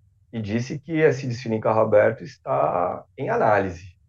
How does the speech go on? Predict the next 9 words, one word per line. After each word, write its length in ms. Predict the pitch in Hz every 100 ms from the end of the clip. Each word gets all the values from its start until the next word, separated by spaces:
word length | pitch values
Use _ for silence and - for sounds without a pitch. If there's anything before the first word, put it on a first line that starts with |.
| _
não 300 | 92 92 113
é 80 | 101
uma 180 | 117 135
decisão 560 | 143 139 151 127 127 139
tomada. 680 | - - 110 92 92 87 - - _ _ - - - - _ -
Nós 220 | - 113 117
vemos 260 | 208 160
na 200 | 135 113
internet, 840 | 110 107 95 98 120 135 - -